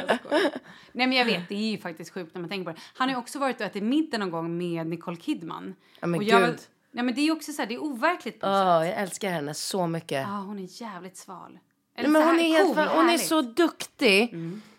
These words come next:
Speaker 2: Hon är ju med i Lion. Hon är ju, spelar ju mamman
Speaker 1: Är
Speaker 2: i
Speaker 1: hon?
Speaker 2: Lion. Ja. I någon
Speaker 1: Wow.
Speaker 2: så här, eh, mörkrött, ehm, hår. Med så här, typ så här en killfrisyr med mycket på huvudet.
Speaker 1: Mhm.
Speaker 2: Helt osminkad, liksom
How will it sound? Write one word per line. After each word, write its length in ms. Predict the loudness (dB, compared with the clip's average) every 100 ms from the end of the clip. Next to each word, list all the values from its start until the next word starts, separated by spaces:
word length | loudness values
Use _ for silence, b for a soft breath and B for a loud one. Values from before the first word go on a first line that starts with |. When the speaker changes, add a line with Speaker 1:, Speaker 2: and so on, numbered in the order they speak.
| B
Speaker 2:
Hon 300 | 6 6 6
är 40 |
ju 60 | 6
med 200 | 4 4
i 20 |
Lion. 460 | 6 4 4 -2 -10 -2
Hon 140 | 2
är 40 |
ju, 60 | 2
spelar 280 | 4 2 4
ju 60 |
mamman 600 | 6 8 8 8 6 6 4
Speaker 1:
Är 40 |
Speaker 2:
i 40 | 4
Speaker 1:
hon? 80 |
Speaker 2:
Lion. 500 | 6 6 6 2 0 2
Ja. 220 | 2 2 -2 B B B B B 2
I 80 | 6
någon 120 | 6
Speaker 1:
Wow. 60 |
Speaker 2:
så 140 | 4 4
här, 360 | 6 8 6 4 B B B 0
eh, 260 | 4 4
mörkrött, 1400 | 4 6 6 4 0 -4 -2 2 2 0 _ _ -10 -8 -6
ehm, 540 | 0 4 4 4 0 -8 _
hår. 680 | 0 4 6 4 4 0 -4
Med 100 | -2
så 60 | 0
här, 140 | 0 0 b b
typ 180 | -4 -2
så 80 | 2
här 80 | 2
en 60 |
killfrisyr 920 | 2 0 0 0 -2 -2 0 0 0 0
med 160 | 2
mycket 540 | 2 2 -2 0 0 0
på 220 | 0 2
huvudet. 680 | 2 0 0 2 2 0 -6
Speaker 1:
Mhm. 400 | -10 -8 -8 -4
Speaker 2:
Helt 320 | 2 2 4
osminkad, 760 | 2 0 -2 0 0 2 0 0
liksom 320 | 0 0 -2